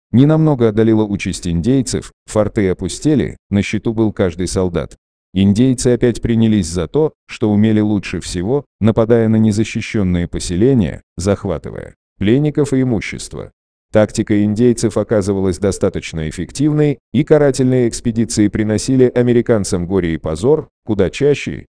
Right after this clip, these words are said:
чем успехи и славу, трудно поймать в степи ветер. Но вскоре было найдено слабое место команчей, которые в основе своей жили за счет бизонов. Основным продуктом питания было мясо животных,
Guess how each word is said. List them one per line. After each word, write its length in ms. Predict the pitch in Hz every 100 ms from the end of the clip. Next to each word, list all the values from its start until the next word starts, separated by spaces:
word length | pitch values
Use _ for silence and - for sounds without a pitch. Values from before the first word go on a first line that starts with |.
| -
чем 240 | 110 104
успехи 400 | 101 - 98 -
и 100 | 69
славу, 480 | - 131 151 87 55 _ -
трудно 320 | 131 151 147
поймать 360 | 139 120 113 -
в 20 |
степи 300 | - 120 107
ветер. 420 | 87 78 - - _ _ _ -
Но 160 | 98 107
вскоре 360 | - 156 160
было 240 | 151 151 143
найдено 420 | 143 135 139 131
слабое 400 | - 127 113 113
место 340 | 107 101 101
команчей, 720 | - 92 120 139 - 87 62 _ -
которые 380 | 101 110 104 104
в 60 |
основе 380 | 104 - 127 143
своей 340 | 131 135 131
жили 280 | 117 101 104
за 160 | 95 101
счет 260 | - 98
бизонов. 580 | 90 98 85 62 55 - _ _ _ -
Основным 520 | 95 101 110 113 113
продуктом 540 | 104 110 113 - 104
питания 460 | 92 101 104 95 92
было 220 | 90 95
мясо 360 | 92 87 - 78
животных, 580 | 90 98 135 98 -